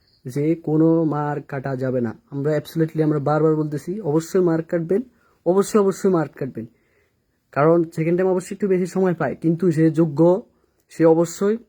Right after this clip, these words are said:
তার মার কাটা গেলে সে যার যোগ্যতা প্রমাণ দিবে। আর এমন নয় যে আমি নাম্বার কাটবো না, কোনো নাম্বার কাটবো না। নাম্বার না কেটে যখন ঢুকার সুযোগ দিব, তখন এমন অনেক জন যুক্ত, এ, ঢুকে, এ, মানে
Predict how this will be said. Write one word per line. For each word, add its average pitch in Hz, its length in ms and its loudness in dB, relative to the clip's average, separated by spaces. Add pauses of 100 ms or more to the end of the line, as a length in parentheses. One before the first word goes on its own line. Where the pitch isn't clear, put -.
(140)
তার 151 160 -4
মার 160 220 -2
কাটা 165 240 -6
গেলে 170 320 0 (280)
সে 151 160 -6
যার 156 280 0
যোগ্যতা 156 480 0
প্রমাণ 147 300 0
দিবে। 120 260 -2 (580)
আর 135 120 -4
এমন 170 280 4
নয় 180 180 2
যে 190 80 -2
আমি 180 180 2
নাম্বার 175 300 0
কাটবো 165 260 -4
না, 120 240 -10
কোনো 165 200 0
নাম্বার 190 260 0
কাটবো 180 220 -4
না। 208 120 -6 (340)
নাম্বার 180 320 0
না 196 180 4
কেটে 185 220 -4
যখন 175 320 0 (160)
ঢুকার 143 220 0
সুযোগ 156 260 -4
দিব, 139 180 -4 (320)
তখন 151 220 -2
এমন 156 300 2 (120)
অনেক 190 300 0 (880)
জন 156 180 -2
যুক্ত, 165 260 -2
এ, 139 280 -2
ঢুকে, 139 220 -2
এ, 147 120 -4
মানে 135 300 0